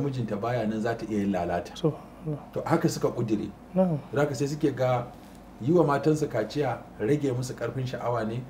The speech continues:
Speaker 1: wanda hakan kuma zai taimaka cewa mace ta iya haƙuri idan mijinta baya nan,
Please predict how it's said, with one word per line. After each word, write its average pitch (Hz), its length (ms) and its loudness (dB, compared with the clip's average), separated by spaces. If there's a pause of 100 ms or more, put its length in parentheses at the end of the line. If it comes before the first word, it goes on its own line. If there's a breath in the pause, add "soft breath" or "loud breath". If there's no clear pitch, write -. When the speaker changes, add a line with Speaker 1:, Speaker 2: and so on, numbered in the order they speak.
(340)
Speaker 1:
wanda 123 240 2
hakan 127 380 0
kuma 110 380 -2 (240)
zai 120 220 -4
taimaka 107 560 -2
cewa 104 300 0
mace - 200 -4
ta 107 100 -10 (120)
iya 113 120 0
haƙuri 127 440 -2 (420)
idan 107 220 -2
mijinta 107 400 -2
baya 107 280 2
nan, 104 200 0